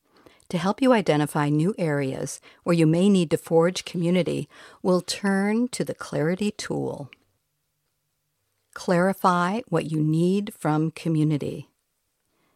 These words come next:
Prepare yourself for this mindfulness activity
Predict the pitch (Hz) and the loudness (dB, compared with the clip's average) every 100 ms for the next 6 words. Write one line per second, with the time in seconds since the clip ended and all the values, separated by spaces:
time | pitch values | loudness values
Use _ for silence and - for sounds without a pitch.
0 | _ _ _ _ _ _ _ _ _ _ | _ _ _ _ _ _ _ _ _ _
1 | - 226 - 208 269 254 175 - 139 - | -6 -4 0 0 2 2 0 -2 -2 -4
2 | - 151 147 143 165 151 156 170 - 165 | -2 -2 0 -2 0 2 2 0 -2 -2
3 | 143 - 143 - 170 151 156 120 | -2 -4 -6 -6 -6 -4 -4 -8